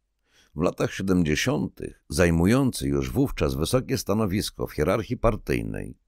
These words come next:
Michaił Gorbaczow złożył oficjalne wizyty we Włoszech, Francji, Belgii i Niemczech Zachodnich.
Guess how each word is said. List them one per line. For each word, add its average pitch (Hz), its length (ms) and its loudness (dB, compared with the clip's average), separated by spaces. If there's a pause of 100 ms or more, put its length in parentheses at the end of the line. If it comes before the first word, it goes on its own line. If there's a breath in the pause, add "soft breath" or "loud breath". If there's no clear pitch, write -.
Michaił 80 460 -2
Gorbaczow 73 800 -2 (680)
złożył 117 760 2
oficjalne 101 800 2
wizyty 78 680 -4 (280)
we 67 180 -2
Włoszech, 64 680 -4 (160)
Francji, 64 880 -4 (120)
Belgii 69 720 0
i 117 140 -2
Niemczech 80 440 0
Zachodnich. 53 680 -6